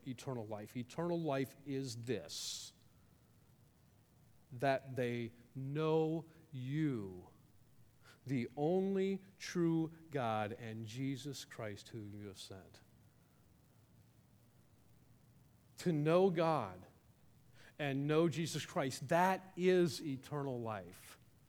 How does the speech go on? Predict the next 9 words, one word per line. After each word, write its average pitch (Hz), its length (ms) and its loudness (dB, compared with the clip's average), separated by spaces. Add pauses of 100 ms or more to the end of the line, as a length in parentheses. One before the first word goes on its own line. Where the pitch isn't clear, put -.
(1400)
Now, 139 140 2
if 127 100 -2
I 175 140 4
can, 131 320 0 (460)
uh, 120 200 0
take 180 340 0
some, 131 400 0 (960)
some, 123 400 0
uh, 113 300 0